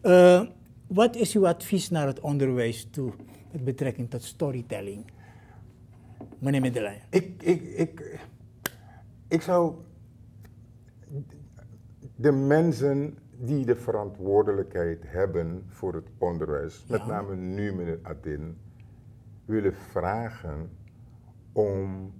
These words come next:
Speaker 2: storytelling op te nemen in het curriculum van ons onderwijs. Absoluut. Het is een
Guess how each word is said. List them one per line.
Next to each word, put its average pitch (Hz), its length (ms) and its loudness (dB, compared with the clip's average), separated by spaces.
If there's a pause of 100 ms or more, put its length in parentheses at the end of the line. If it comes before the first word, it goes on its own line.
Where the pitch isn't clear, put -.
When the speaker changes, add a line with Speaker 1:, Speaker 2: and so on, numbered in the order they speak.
(340)
Speaker 2:
storytelling 123 1080 0
op 127 340 2
te 127 100 -2
nemen 110 500 -2
in 110 140 -4
het 101 120 -4 (100)
curriculum 104 680 -6
van 92 260 -8 (100)
ons 85 300 -8
onderwijs. 80 840 -12 (600)
Absoluut. - 640 -14 (800)
Het - 260 -2
is 156 160 6
een 139 340 -2